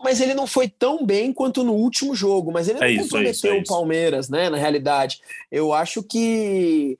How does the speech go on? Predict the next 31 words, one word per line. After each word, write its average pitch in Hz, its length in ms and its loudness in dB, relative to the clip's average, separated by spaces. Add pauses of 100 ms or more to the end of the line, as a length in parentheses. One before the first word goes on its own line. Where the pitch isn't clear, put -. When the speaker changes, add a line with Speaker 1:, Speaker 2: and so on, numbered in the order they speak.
(200)
Speaker 1:
aí 170 180 2
com 220 160 -4
a 214 60 -4
saída 185 420 0
do 175 100 0
Danilo, 160 960 0
o 160 320 0
cara 185 340 0
pra, 214 360 0
pra 175 120 -4
ocupar 165 420 -2
a - 20 -2
vaga 156 340 0
no 165 140 -2
momento 175 480 0
é 220 80 2
ele. 156 200 0
Pra 151 140 -2
mim, 147 120 2
ele 180 120 0
tá 226 100 -2
na 226 120 0
frente 196 280 0
do 214 60 -2
Atuesta, 214 400 0
ele 175 80 -4
continua 175 400 0
na 254 80 -2
frente 196 300 -2
do 190 80 0
Atuesta. 170 500 -2